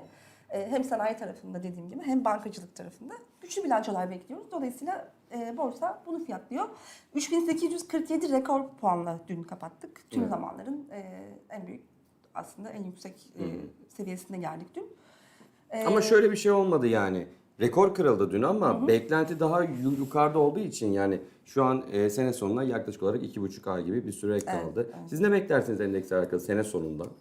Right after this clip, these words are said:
Speaker 1: Ya sene sonunda biz hep dört bin, dört bin beş yüz seviyesini konuşuyorduk ama dün zaten üç bin sekiz yüz kırk yedi, dört bini gördük sayıları
Speaker 2: Hı hı.
Speaker 1: yani. Hani
Speaker 2: Hı
Speaker 1: bugün
Speaker 2: hı.
Speaker 1: yarın artık dört bin seviyesi de aşılır gibi görünüyor. Sonra biraz yatay dinlenme süreciyle beraber tekrar yukarı yönlü hareket devam eder. Artık beş binleri konuşmaya başladık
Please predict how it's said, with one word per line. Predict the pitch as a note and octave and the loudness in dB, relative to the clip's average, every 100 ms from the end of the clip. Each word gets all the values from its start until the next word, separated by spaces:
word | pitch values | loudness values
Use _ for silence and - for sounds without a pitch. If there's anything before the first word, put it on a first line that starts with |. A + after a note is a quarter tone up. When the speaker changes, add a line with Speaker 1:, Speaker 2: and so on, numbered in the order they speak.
| - | -6
Speaker 1:
Ya | F#3+ | -4
sene | G3 A3+ C#4 | -2 -2 -2
sonunda | D4+ E4 | -2 -2
biz | C#4+ | -2
hep | D#4 - | -2 0
dört | C4 C4+ | 0 2
bin, | D4+ | 0
dört | C#4 C#4 D#4+ | 0 0 -4
bin | |
beş | D4 D4+ | -6 -8
yüz | - | -8
seviyesini | C#4 B3 A#3+ D4 | -6 -6 -6 -4
konuşuyorduk | C4 A3 G#3 G#3 | -4 -4 -8 -10
ama | A#4 D4 G#3 G3+ | -4 -4 -4 0
dün | C4+ C#4 | 2 4
zaten | C4 D#4+ | 2 2
üç | B3+ - | -2 -2
bin | C4+ | -4
sekiz | C4+ C4+ C4+ | -2 -4 -6
yüz | C4+ - | -8 -8
kırk | B3+ | -8
yedi, | D4+ C4 | -4 0
dört | A#3+ A#3 | 0 0
bini | B3+ | -4
gördük | E4 D4 C4+ | 0 -2 -2
sayıları | - A#3 D#3+ | -2 -2 0
Speaker 2:
Hı | |
hı. | - | -2
Speaker 1:
yani. | G3 | -4
Hani | G#3 | -4
Speaker 2:
Hı | G#3+ | -2
Speaker 1:
bugün | A#3+ B3 | 2 4
Speaker 2:
hı. | |
Speaker 1:
yarın | A#3+ G#3+ | 4 2
artık | A#3 A3 - | -2 -6 -4
dört | A#3+ A#3 | -4 -2
bin | B3 | -6
seviyesi | C4 A3+ A3+ - | -6 -8 -8 -12
de | |
aşılır | F#3 - F3+ | -12 -12 -12
gibi | E3+ E3+ | -16 -10
görünüyor. | E3 E3 A#3 - - - - _ | -8 -8 -6 -8 -10 -20 -20 _
Sonra | C4+ C#4 | -4 0
biraz | C4+ C4 C4 | 4 4 2
yatay | C4+ C4 A#3+ | 0 0 2
dinlenme | B3+ B3 B3 | 2 2 -2
süreciyle | B3 A3 F3 - - | -6 -10 -12 -14 -12
beraber | F2 G3+ - - | -10 -8 -8 -8
tekrar | - - C4 | -10 -8 -6
yukarı | C4 C4+ A3+ | -4 -2 -4
yönlü | F3 G3+ | -6 -8
hareket | F3+ - G4 | -10 -10 -8
devam | D#4+ D4+ C4+ | -6 -2 -2
eder. | G3 | 0
Artık | F#3 F#3+ - G#3 | 0 0 -4 -2
beş | A3+ - | -2 -2
binleri | A#3+ A3 | -6 -6
konuşmaya | A3+ F#3 - D3+ - | -8 -12 -10 -8 -8
başladık | F3+ - - | -10 -14 -18